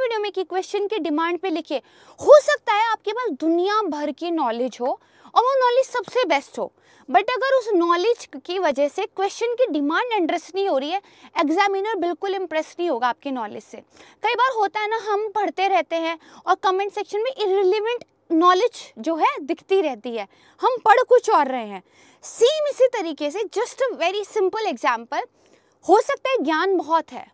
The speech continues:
मुझे ज्ञान बहुत है, लेकिन क्या मैं क्वेश्चन को एड्रेस कर पा रही हूँ? क्वेश्चन में जो पूछा है एग्जामिनर उसका आंसर चाहता है, एग्जामिनर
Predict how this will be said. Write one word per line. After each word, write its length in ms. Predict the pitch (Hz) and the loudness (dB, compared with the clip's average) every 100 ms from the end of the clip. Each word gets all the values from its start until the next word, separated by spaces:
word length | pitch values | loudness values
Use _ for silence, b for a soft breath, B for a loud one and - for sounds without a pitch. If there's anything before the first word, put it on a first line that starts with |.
| _ | _
मुझे 280 | 294 - 440 | -4 0 0
ज्ञान 300 | 349 381 381 | 0 0 0
बहुत 340 | 311 294 320 262 | 0 0 -2 -4
है, 120 | 240 | -10
लेकिन 300 | 294 403 415 | -6 -4 -2
क्या 200 | 427 403 | -2 -2
मैं 120 | 440 | -4
क्वेश्चन 420 | 427 - 403 392 | -6 -6 -4 -2
को 80 | 415 | 0
एड्रेस 360 | 339 285 381 - | -2 -2 -6 -4
कर 180 | 359 | -4
पा 220 | 381 359 359 | 0 0 0
रही 120 | 381 | -2
हूँ? 200 | 381 427 b b b b - | -6 -8 b b b b 0
क्वेश्चन 560 | 440 415 - 508 554 539 | 2 2 -2 -2 0 0
में 100 | 539 | 0
जो 120 | 466 508 - | 0 0 -2
पूछा 320 | 339 - 415 | -8 -4 -2
है 140 | 370 453 | -2 0
एग्जामिनर 720 | 359 277 359 349 381 480 - 403 | -2 -2 -2 0 -2 -2 -6 -8
उसका 300 | - - 494 | -8 -6 -4
आंसर 540 | - 330 320 - 339 | 0 0 0 -2 -4
चाहता 380 | 330 262 247 277 | -2 -4 -2 -4
है, 240 | 277 392 - B 302 294 | -2 -4 -4 B -8 -2
एग्जामिनर 640 | 320 277 381 359 427 | 0 2 2 2 -2